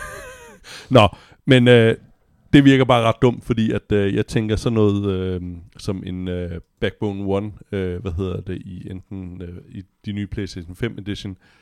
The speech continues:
det gør præcis det samme som, som den der, hvad hedder det, øh, f-, fra, fra Sony, når den ikke kan mere end det.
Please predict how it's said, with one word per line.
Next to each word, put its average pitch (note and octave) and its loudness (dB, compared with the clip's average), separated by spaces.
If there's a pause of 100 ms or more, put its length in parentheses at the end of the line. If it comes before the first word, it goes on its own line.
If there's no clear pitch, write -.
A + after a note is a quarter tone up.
(460)
det - -4
gør F#2 -2 (320)
præcis A2 -6
det G#2+ -10
samme F#2 -4
som, F2 -6 (120)
som F2 -10
den F#2+ -8
der, F#2 -6 (120)
hvad G2+ -2
hedder F#2+ -4
det, F2+ -10 (720)
øh, D#2+ -6
f-, D#2 -16
fra, E2 -8
fra - -8
Sony, F#2+ -2 (120)
når A2 -6
den F#2+ -6
ikke F#2+ -8
kan F#2+ -8
mere F#2 -8
end F2+ -12
det. E2 -12